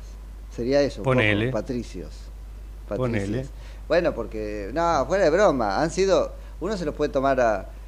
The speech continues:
Speaker 1: a chiste, pero la verdad es que todos estos que nombraste, bueno, lo de Alarcón apareció ahora con la carpa, pero el caso de Acosta, por ejemplo, hasta le ha costado trabajos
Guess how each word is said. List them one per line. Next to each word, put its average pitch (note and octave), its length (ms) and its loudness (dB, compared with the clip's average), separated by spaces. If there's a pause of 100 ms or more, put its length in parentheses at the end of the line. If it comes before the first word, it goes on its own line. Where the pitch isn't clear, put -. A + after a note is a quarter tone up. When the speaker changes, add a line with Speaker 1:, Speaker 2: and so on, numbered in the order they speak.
(260)
Speaker 1:
a A#2+ 160 -4
chiste, B2+ 440 0
pero G2 200 -4
la F#2+ 120 -2
verdad D3 260 6
es F#3 80 2
que C#3+ 140 0
todos D#3 240 2
estos D3+ 200 -4
que B2+ 120 -2
nombraste, D#3 640 4
bueno, G#3+ 260 -2
lo G3+ 120 -2
de G3+ 60 2
Alarcón G3 340 0
apareció C#3+ 360 2
ahora C#3+ 180 6
con A#2 120 2
la A2 140 2
carpa, C3+ 500 4
pero A#2 400 2 (340)
el A2+ 200 -6
caso C#3+ 500 2
de A#2 180 2
Acosta, D3+ 540 4
por A2 140 -2
ejemplo, F#3 280 0
hasta A#2 200 0
le A2+ 160 2
ha D3+ 160 6
costado C3+ 580 2
trabajos A#2 880 4